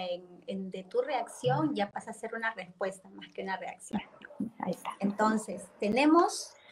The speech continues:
Speaker 1: nosotros nos movemos en pensamiento,
Speaker 2: Ujú.
Speaker 1: en cuerpo,
Speaker 2: Ok.
Speaker 1: se ve la silueta, nuestro
Speaker 2: Sí.
Speaker 1: cuerpo, ¿no? Y en emoción,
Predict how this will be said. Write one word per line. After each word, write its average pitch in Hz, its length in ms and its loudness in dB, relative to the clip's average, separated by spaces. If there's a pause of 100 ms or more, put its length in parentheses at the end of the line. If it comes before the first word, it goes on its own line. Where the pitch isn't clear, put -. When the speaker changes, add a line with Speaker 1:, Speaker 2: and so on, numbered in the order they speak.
(120)
Speaker 1:
nosotros 311 400 6
nos 320 160 10
movemos 220 720 4
en 208 140 2
pensamiento, 226 960 4 (540)
Speaker 2:
Ujú. 277 260 2 (960)
Speaker 1:
en 202 180 2
cuerpo, - 640 4 (580)
Speaker 2:
Ok. 196 340 8 (580)
Speaker 1:
se 196 100 0
ve 202 140 2
la 226 120 2
silueta, 208 520 -2
nuestro 196 320 12
Speaker 2:
Sí. 185 160 12
Speaker 1:
cuerpo, 294 420 8 (220)
¿no? 202 300 -2 (1160)
Y 233 160 4
en 208 120 6
emoción, 190 680 2